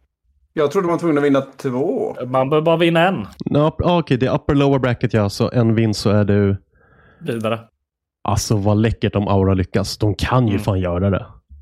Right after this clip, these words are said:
Speaker 1: Ja,
Speaker 2: Absolut.
Speaker 1: det kan de absolut göra.
Speaker 2: Och idag spelar Dignitas och kan gå vidare. Och Olof Meister från FaZe kan också gå vidare.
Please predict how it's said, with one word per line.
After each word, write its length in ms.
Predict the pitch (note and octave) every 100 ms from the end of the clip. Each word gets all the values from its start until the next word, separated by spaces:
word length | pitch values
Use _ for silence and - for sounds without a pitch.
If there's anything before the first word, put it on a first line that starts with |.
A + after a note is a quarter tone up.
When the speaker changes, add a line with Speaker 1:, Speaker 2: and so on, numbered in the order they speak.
| -
Speaker 1:
Ja, 120 | B2
Speaker 2:
Absolut. 260 | A#2 A#2+ D#3+
Speaker 1:
det 140 | D3
kan 100 | D#3+
de 60 | D3
absolut 560 | B2+ A2 A#2 F#3+ F#3+
göra. 160 | E3 G#2 D#2+ - - _ _ - -
Speaker 2:
Och 80 | D3+
idag 280 | D#3+ E3
spelar 200 | D#3+ E3+
Dignitas 640 | D3 D3 B2 B2 D3 C#3+ - -
och 100 | D3
kan 100 | D3+
gå 60 | D3+
vidare. 440 | D3+ B2+ B2+ B2 B2 -
Och 140 | D3+
Olof 280 | C3+ A#2+ -
Meister 440 | A#2 A2 - B2
från 160 | A#2+ B2+
FaZe 260 | B2 A2 -
kan 100 | G#2+
också 120 | A2+
gå 60 | A2+
vidare. 320 | A2 G2+